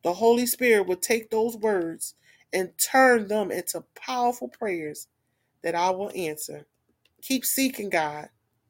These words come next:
This is really important in verse twenty-seven. It says, "And the Father who knows all hearts knows what the Spirit is saying, for the Spirit pleads for us believers in harmony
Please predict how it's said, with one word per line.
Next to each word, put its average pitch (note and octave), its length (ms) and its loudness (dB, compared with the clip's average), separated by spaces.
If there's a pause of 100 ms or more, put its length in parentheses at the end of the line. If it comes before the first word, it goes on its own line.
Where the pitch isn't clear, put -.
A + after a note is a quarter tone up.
(360)
This A#3 200 4
is A#3 120 -6
really B3 240 6
important A#3 500 0
in F#3+ 80 -2
verse G3+ 240 0
twenty-seven. G#3 680 -4 (360)
It G#3 100 4
says, G#3+ 240 4
"And G#3 100 -2
the G3 60 -2
Father A#3+ 400 2
who A#3+ 160 -2
knows A3+ 280 0
all A3 300 0
hearts G3 320 -2
knows G3 420 2 (280)
what F#3+ 140 -4
the G3+ 80 -4
Spirit A3 340 0
is A3+ 160 -2
saying, F#3 220 0
for F3+ 120 -10
the F3+ 120 -4
Spirit B3 480 0
pleads A#3 640 -4 (340)
for - 120 -2
us G#3 240 2
believers G#3 540 -2
in E3+ 100 -8
harmony E3 600 -6